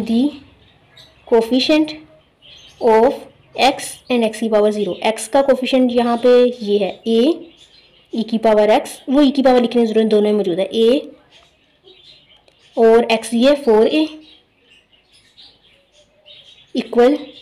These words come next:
वन। ठीक हो गया। तो हमारे पास फ़ाइव ए equal one, तो a आ गया वन ओवर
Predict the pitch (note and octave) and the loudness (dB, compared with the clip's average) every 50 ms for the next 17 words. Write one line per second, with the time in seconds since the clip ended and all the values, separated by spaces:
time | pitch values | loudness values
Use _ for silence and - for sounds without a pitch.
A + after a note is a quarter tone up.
0 | _ _ _ _ _ _ _ _ _ - G#3 G3+ A3 G#3 F#3 F#3+ - - _ _ | _ _ _ _ _ _ _ _ _ -12 -6 -4 -4 -4 -4 -6 -10 -18 _ _
1 | - - - - - - E4 E4 F4+ E4+ D4+ D#4 D#4 D#4 - - - - _ - | -20 -20 -20 -14 -2 -2 0 2 2 2 2 2 0 -2 -6 -14 -20 -20 _ 0
2 | C4 B3 B3 A#3+ A#3 A#3+ B3+ C4+ C4 C4 - - A#3+ A3 G#3 G#3+ A#3+ C4+ C#4 C#4+ | 2 2 4 2 2 2 0 0 -2 -4 -4 0 2 2 2 2 0 -2 -4 -6
3 | - B3+ A#3+ A#3 A#3+ C4 C4+ - - - _ _ _ - A#3 - - - A#3 A#3 | -6 -4 -2 0 0 -2 -4 -6 -14 -20 _ _ _ -12 -12 -8 -2 0 0 0
4 | A3 G#3 G#3+ A3 A#3+ C4 B3+ - C4 - A3+ A3+ A3 A3+ A#3+ A#3+ A3 G#3 G3+ G3 | 2 0 0 0 2 0 0 0 -2 -2 0 -2 0 0 2 2 2 0 0 0
5 | G#3 G#3 G#3+ A#3+ B3 A3 G#3+ G3+ G3+ G3+ G3+ G3+ G#3 B3 | 0 -2 0 -2 -2 -2 -2 -2 -2 -4 -4 -4 -4 -4